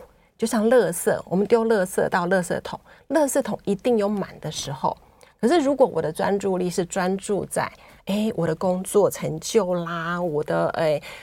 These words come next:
呃，就是我要婚姻幸福的这个表象啦，结果我忘记了我自己有这样的需求，我可能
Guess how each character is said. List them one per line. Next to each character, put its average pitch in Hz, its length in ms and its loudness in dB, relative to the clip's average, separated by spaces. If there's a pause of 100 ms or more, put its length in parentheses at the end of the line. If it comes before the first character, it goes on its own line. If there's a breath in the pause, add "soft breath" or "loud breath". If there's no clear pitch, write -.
(120 loud breath)
呃， 156 480 -2
就 208 140 0
是 208 180 0
我 170 100 4
要 190 160 2
婚 220 220 4
姻 233 240 4
幸 226 320 2
福 180 180 -4
的 175 140 4
这 - 100 2
个 190 80 0
表 - 280 -2
象 214 400 0
啦， 190 280 0 (300 loud breath)
结 190 100 2
果 214 140 2
我 156 200 0 (100)
忘 233 320 0
记 226 200 -4
了 190 160 0
我 165 80 -2
自 220 200 -6
己 165 180 -2
有 139 140 -4
这 143 120 -6
样 160 120 -4
的 151 80 -2
需 151 240 -6
求， - 180 -8 (800)
我 208 160 2
可 208 420 2
能 185 320 0